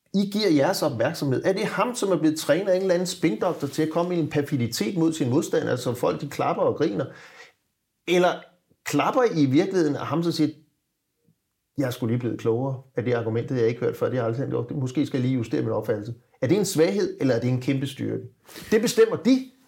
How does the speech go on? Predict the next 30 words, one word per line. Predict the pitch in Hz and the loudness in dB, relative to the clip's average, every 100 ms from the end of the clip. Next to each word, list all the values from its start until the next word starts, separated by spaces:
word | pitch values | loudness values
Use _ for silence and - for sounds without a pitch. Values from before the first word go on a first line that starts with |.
| _ _ _ _ _ _ | _ _ _ _ _ _
og | 165 160 | -2 0
det, | 202 185 - _ _ | 0 -2 -10 _ _
det | 180 | 2
er | 165 | 4
derfor, | 226 - 226 220 - _ _ _ _ _ _ _ - | 4 4 0 -2 -10 _ _ _ _ _ _ _ -6
folk | - 226 | 2 2
skal | 220 220 | 2 0
forstå, | 156 151 190 208 - - _ _ | 0 -2 0 0 -2 -18 _ _
hvis | 147 175 | -2 -2
de | 180 240 | 2 2
begynder | 254 254 208 247 | 2 2 2 2
at | 165 | -2
købe | - 180 247 | 0 0 0
nogle | 240 - | 0 -2
andre | - 170 226 | -4 -4 -4
produkter, | - 110 151 311 - - _ _ _ _ _ _ _ _ _ _ _ _ - | -6 -2 -2 -2 -8 -14 _ _ _ _ _ _ _ _ _ _ _ _ -4
så | 214 | -2
begynder | 214 165 208 | 0 0 0
virksomhederne | 170 151 - 156 143 127 - - - | 2 0 0 0 0 0 -4 -8 -10
at | - | -10
producere | 101 95 - 240 311 107 - _ | -10 -10 -4 0 0 0 -8 _
nogle | 117 107 | -4 -4
andre | 85 98 | -6 -8
produkter. | 95 - 87 - - - _ - - | -8 -8 -8 -8 -18 -20 _ -20 -4
Hvis | 165 | 0
de | 170 | 0
begynder | 220 226 226 226 190 | 0 2 4 4 2
at | 143 - | -4 -2
købe | 196 220 | 2 2
nogle | 220 156 123 | 2 0 0